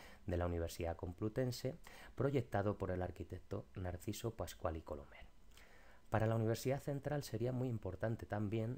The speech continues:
la llamada Ley de Instrucción Pública, o Ley Moyano,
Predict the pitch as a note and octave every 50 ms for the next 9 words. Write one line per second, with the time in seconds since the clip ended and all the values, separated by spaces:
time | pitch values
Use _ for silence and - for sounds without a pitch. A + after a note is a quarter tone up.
0 | - - - G#2 G2 F#2+ F#2 F2+ F#2+ G2 G2+ A2 A2+ G#2+ - - G#2+ G2 G#2 B2
1 | C3+ B2+ A#2 A2+ - - - - F#2+ F2 - - F#2+ E2+ E2+ - - A#2+ A#2 G#2+
2 | G2+ G#2 - - A#2 C3 E3+ - - - G2+ F#2 F2+ F2 E2+ E2+ E2 E2 E2 E2+
3 | F#2+ A2 A#2 A2+ F#2+ D#2